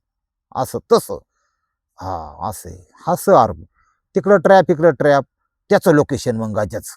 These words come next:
कुठं काय कसं, बरेचसे एकत्र. घटनेच्या दिवशीचे लोकेशन तिघांचे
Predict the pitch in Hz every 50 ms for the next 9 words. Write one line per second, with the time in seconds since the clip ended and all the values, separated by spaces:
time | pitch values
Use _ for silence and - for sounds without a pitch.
0 | _ _ - - - 117 107 98 - - 104 104 101 - 110 101 - 104 92 104
1 | 147 135 123 - - 127 127 - - 120 90 - 107 101 - _ _ _ _ _
2 | _ _ _ _ _ - 160 233 180 233 277 262 247 233 202 233 - - 175 147
3 | 175 165 170 165 - 180 156 - 175 156 135 - _ _ - 214 220 185 185 151
4 | 127 - 160 180 185 147